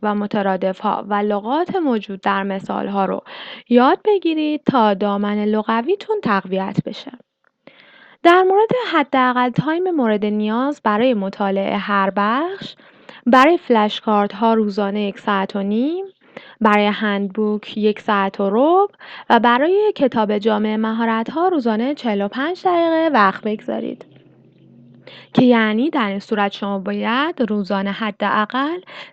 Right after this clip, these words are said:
سه ساعت و نیم تایم مطالعهٔ مفید زبان داشته باشید که بسته به سطح زبانتون این تایم می‌تونه کم و زیاد بشه.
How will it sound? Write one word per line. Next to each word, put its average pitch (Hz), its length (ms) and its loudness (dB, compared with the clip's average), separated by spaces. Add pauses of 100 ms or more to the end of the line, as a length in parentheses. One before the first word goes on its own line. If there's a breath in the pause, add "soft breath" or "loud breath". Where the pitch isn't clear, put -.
(200)
سه 262 100 6
ساعت 254 480 -2
و 262 80 -2
نیم 330 280 -2
تایم 214 480 0
مطالعهٔ 226 680 0
مفید 240 480 2
زبان 202 440 4
داشته 196 340 -2
باشید 202 460 -6 (600 loud breath)
که 254 120 6
بسته 240 360 4
به 214 100 0
سطح 220 360 0
زبانتون 330 840 2
این 262 220 0
تایم 277 280 0
می‌تونه 302 380 -2
کم 202 260 -2
و 185 80 -2
زیاد 190 360 0
بشه. 202 460 -4